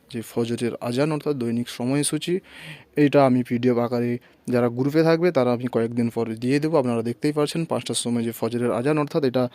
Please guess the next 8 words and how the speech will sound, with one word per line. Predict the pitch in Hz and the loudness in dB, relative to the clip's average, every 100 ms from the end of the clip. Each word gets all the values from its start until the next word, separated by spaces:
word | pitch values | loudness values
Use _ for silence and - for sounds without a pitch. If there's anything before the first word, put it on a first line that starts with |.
| - - - - | -10 -12 -12 -6
টাইম | - 123 127 | 2 4 6
টেবিল | 127 127 127 - - | 4 4 2 -4 -10
সবসময় | - 120 - 123 123 120 - | -4 -4 -2 -2 0 -2 -4
একই | 127 - | -6 -2
থাকে | 151 165 180 | -2 0 2
না, | 190 | 2
অর্থাৎ | 127 127 - - - - _ _ _ - | 2 0 -2 -2 -4 -20 _ _ _ 0
ঋতু | 131 139 175 | 2 4 2